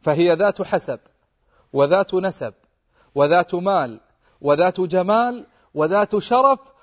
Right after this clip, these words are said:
وكان لها منزلة ومكانة بين أهل مكة جميعا، وكان الرجال يخطبونها فترفض رضي الله عنها وأرضاها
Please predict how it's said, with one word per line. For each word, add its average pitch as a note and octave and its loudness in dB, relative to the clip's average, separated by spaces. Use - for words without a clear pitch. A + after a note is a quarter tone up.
وكان A3 2
لها A3 2
منزلة A3 -2
ومكانة G#3+ 0
بين A#3+ 2
أهل A#3 -4
مكة G#3+ -4
جميعا، C#3+ -8
وكان C#4 2
الرجال B3 -2
يخطبونها G#3 -6
فترفض F#3+ -2
رضي F3+ -2
الله E3 0
عنها D3+ -4
وأرضاها B2 -4